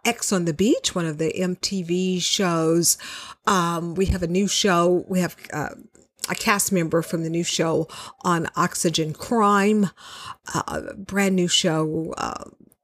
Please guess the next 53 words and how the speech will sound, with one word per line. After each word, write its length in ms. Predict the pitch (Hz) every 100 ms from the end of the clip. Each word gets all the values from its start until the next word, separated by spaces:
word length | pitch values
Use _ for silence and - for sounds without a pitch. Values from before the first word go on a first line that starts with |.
| _ _ _ - -
I'll 180 | 285
tell 200 | 226 180
you 120 | 151 -
all 120 | -
about 200 | - -
it 60 |
when 100 | 151
we 60 | -
get 160 | 135 -
to 80 |
the 100 | 139
guest. 340 | - 101 143 -
And 220 | - 180 185
who 120 | 415 508
else 160 | 453
do 160 | - 185
we 140 | 160
have 300 | 156 160 -
coming 320 | - - -
on? 360 | - - - 170 - - - 359
I, 140 | 381 -
I 60 |
forgot 300 | - 320 285
my 120 | 233
notes 320 | 170 170 170 -
to 100 | -
put 140 | 185
them 100 | 160
in 80 | 151
the 80 | 139
front 600 | - - - 151 - -
of 220 | 165 -
me. 260 | - - -
I 80 |
think 220 | 220 440 453
we 120 | 294
have 280 | 165 - -
two. 500 | - - - 247 220 - _ _ _ _ _ _ _ _ _ _ - -
Oh, 280 | 269 160 -
we 120 | 262
have, 160 | 311 339
what 200 | - 415
am 80 | 453
I 60 |
saying? 460 | 359 - 370 214 165
It's 140 | 220 -
just 260 | 269 -
blinking 500 | - 254 349 294 247
right 260 | 220 294 -
now. 300 | 254 359 165
Let 160 | 196
me 160 | 254 254
hurry. 400 | 214 247 202 185